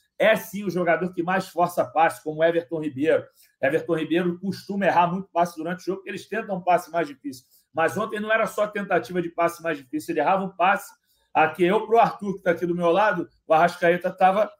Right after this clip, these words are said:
errando passe, passe pra ele nessa distância, entendeu? Então, acho que teve o Pedro, ontem jogou a meia bomba,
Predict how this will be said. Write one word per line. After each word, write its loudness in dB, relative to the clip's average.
errando 0
passe, 0
passe 2
pra 2
ele -2
nessa -4
distância, -4
entendeu? -2
Então, 0
acho -2
que -12
teve 0
o 0
Pedro, 0
ontem -2
jogou -2
a 0
meia 2
bomba, -2